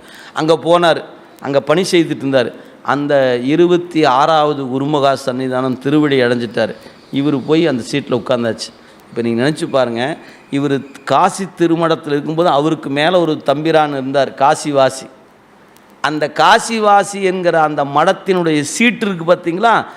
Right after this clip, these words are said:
அது தருமபுர மடத்துக்கு கட்டுப்பட்டது, வணக்கம் செலுத்துகிற இடம். தனக்கு குருநாதர், ஆனாலும் இப்ப சீட்ல உட்கார்ந்ததுனால இவரு அவரை வணங்கணுங்க. நினைச்சு பாருங்க, உங்ககிட்ட பியூனா இருந்தவன் போய்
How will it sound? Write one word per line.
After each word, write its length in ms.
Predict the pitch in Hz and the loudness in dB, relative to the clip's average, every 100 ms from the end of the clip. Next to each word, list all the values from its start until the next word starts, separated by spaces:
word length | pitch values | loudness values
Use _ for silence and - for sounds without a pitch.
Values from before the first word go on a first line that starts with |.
| - | -4
அது 200 | 135 151 | -2 -2
தருமபுர 640 | 139 160 180 220 220 208 180 | 0 2 4 4 4 4 2
மடத்துக்கு 500 | 170 175 190 165 147 | 2 0 -4 -12 0
கட்டுப்பட்டது, 760 | 180 - 254 214 180 175 135 - | 2 2 0 2 2 2 0 0
வணக்கம் 440 | 139 180 - 214 | 2 2 2 2
செலுத்துகிற 440 | 180 185 160 175 160 | 4 2 2 2 4
இடம். 300 | 151 156 175 - - - _ _ _ _ - - - - - - - | 4 4 0 -6 -20 -20 _ _ _ _ -20 -20 -20 -20 -20 -20 -2
தனக்கு 420 | 143 156 147 139 | 0 0 -4 -4
குருநாதர், 920 | 143 170 190 175 156 151 175 190 165 - - - - _ | 2 4 4 2 2 2 2 0 -4 -12 -20 -20 -20 _
ஆனாலும் 500 | 123 147 151 175 170 | -2 0 0 0 -4
இப்ப 60 | 143 - | -8 -2
சீட்ல 380 | 226 226 220 170 | -2 0 0 0
உட்கார்ந்ததுனால 760 | 135 170 165 151 143 135 135 | 4 2 2 -2 0 0 0
இவரு 300 | 170 220 285 | 0 -2 4
அவரை 320 | 269 196 226 220 | 6 8 6 6
வணங்கணுங்க. 760 | 202 233 233 214 190 202 240 - - _ _ _ - - _ - - _ - - - - _ - - | 4 2 0 0 0 -2 -4 -12 -20 _ _ _ -20 -20 _ -20 -20 _ -20 -20 -20 -20 _ -16 -10
நினைச்சு 260 | 180 175 | -8 -6
பாருங்க, 260 | 170 147 123 | -2 -2 -2
உங்ககிட்ட 520 | 147 160 165 151 185 | -2 0 2 0 0
பியூனா 260 | 208 208 190 | 0 4 2
இருந்தவன் 360 | 180 180 175 | 2 0 0
போய் 420 | 170 190 175 143 | 2 2 2 0